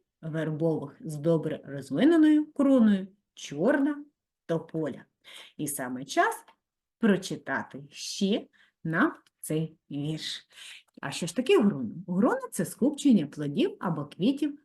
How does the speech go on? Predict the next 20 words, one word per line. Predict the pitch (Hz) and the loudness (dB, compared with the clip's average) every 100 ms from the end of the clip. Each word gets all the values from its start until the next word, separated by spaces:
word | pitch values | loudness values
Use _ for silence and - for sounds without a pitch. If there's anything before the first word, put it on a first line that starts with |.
| - | -6
на | 127 123 | -6 -4
одній | 131 147 165 165 _ _ _ _ - | -6 -4 -4 -6 _ _ _ _ -8
гілці. | 165 156 135 - - - | -4 -4 -6 -14 -20 -12
Ну | 147 143 | -6 -6
що | - 165 262 | -6 -2 -2
ж, | - - 214 - - _ | -4 -12 -20 -20 -20 _
пальчик | - 453 180 | -4 -2 -2
на | 151 139 | -4 -6
початок, | 147 156 440 - 381 - _ _ _ _ _ | -6 -4 -4 -2 -6 -8 _ _ _ _ _
картина. | 403 403 - 131 131 _ _ _ _ _ - - - | -4 -4 -6 -12 -14 _ _ _ _ _ -20 -20 -8
В | 165 | -2
мене | 180 180 | 2 4
є | 180 185 | 2 2
така | 190 190 | 0 0
картина, | 190 208 190 254 370 196 147 _ _ - | 2 0 2 2 2 -2 -4 _ _ -10
краща | 170 160 254 320 - - 277 - | -6 -2 -4 -4 -8 -6 -8 -8
від | 147 147 | -8 -6
усіх. | 156 - 160 147 - _ _ _ _ - | -6 -6 -8 -8 -12 _ _ _ _ -4
Не | 165 | -4
картина, | 190 220 226 - 440 247 | 0 0 0 2 4 4